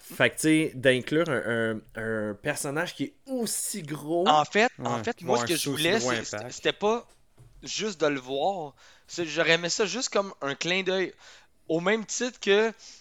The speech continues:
Speaker 2: euh, ils ont parlé de Namor dans un film. On n'a jamais vu Namor, mais asti, on le sait qu'il est,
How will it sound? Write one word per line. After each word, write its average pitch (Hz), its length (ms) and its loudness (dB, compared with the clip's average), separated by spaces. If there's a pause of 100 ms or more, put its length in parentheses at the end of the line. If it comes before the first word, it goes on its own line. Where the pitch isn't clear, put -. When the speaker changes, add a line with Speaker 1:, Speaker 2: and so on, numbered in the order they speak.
(640)
Speaker 2:
euh, 139 260 6
ils 143 100 0
ont 147 100 0
parlé 156 360 4
de 156 160 2
Namor 151 500 2
dans 131 260 -2
un 127 120 -4
film. 175 280 -4
On 127 60 -8
n'a 117 100 -4
jamais 135 240 -4
vu 135 140 -10
Namor, 135 380 -4
mais 135 100 -6
asti, 127 220 -4
on 151 80 -4
le 127 60 -8
sait 151 160 -8
qu'il 131 200 -8
est, 117 80 -12